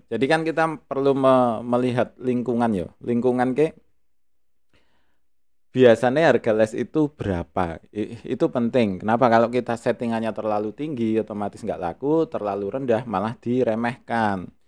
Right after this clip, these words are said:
Jadi kalau harga bimbel di rata-rata itu seratus ribu, kemudian kita matok lima puluh ribu, malah diremehkan orang, <laughs> beneran. Jadi jangan terlalu tinggi banget, jangan terlalu rendah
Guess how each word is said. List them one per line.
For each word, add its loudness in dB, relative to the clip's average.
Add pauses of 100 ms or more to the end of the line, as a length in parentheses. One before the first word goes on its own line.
(340)
Jadi 8
kalau 10
harga 8
bimbel 4
di 2
rata-rata 4
itu 0
seratus 0
ribu, -6
kemudian 6
kita 2
matok 0
lima 0
puluh -2
ribu, -6
malah 0
diremehkan 0
orang, 0 (160)
<laughs> -8
beneran. 2 (880)
Jadi 4
jangan 4
terlalu 4
tinggi 0
banget, -2
jangan -2
terlalu 0
rendah -2